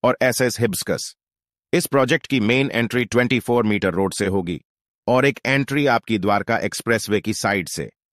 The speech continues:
एक एंट्री आपकी गुड़गांव ट्वेंटी वन की तरफ से, प्लस आपको एनएच एट से बी एक्सेस मिलेगा। इस प्रोजेक्ट में आपको थ्री बीएचके अपार्टमेंट फ़ोर्टीन फिफ्टी स्क्वायर फीट में है,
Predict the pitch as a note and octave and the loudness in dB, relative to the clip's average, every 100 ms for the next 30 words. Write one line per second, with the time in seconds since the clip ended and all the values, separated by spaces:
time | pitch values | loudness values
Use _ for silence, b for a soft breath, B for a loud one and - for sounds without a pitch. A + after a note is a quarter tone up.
0 | _ _ _ - D3+ - D#3 E3 E3+ F3 | _ _ _ 0 0 0 0 0 2 2
1 | C#3 - C#3 G#2 G#2+ G#2 A#2+ A#2 - A#2+ | 2 2 -2 0 0 2 0 -2 0 0
2 | A#2+ B2 A2+ C3 A#2+ A2 A2 A2 A#2 - | 2 0 2 0 -2 0 -2 0 -4 0
3 | B2+ C3 - A2 A2+ - C3 A#2 B2 C3+ | 0 0 -2 -2 -2 0 0 0 0 0
4 | C3 A#2 G#2+ - G#2 B2+ C3 A2 - B2+ | 0 0 0 -2 0 2 2 2 0 -4
5 | A#2+ A#2 A#2 A#2+ A#2 D#2+ _ _ _ _ | 0 2 2 2 0 -4 _ _ _ _
6 | _ - D#3 D3+ D3+ E3+ - D3 C#3 B2+ | _ -2 -2 2 4 4 0 0 0 0
7 | - A#2 A2+ D#3+ C#3+ B2 A#2 - B2+ A#2 | 0 -2 2 0 2 2 2 0 0 0
8 | - A2 A2+ B2 A#2 - B2+ A#2 C3+ C3 | 2 0 2 -2 -2 0 0 2 0 0
9 | C#3 A#2+ C3 A2 A#2+ A2+ G2+ A#2 A2 F#2+ | -2 0 -2 -2 0 0 0 -2 -2 -2
10 | G2+ F2+ | -2 -2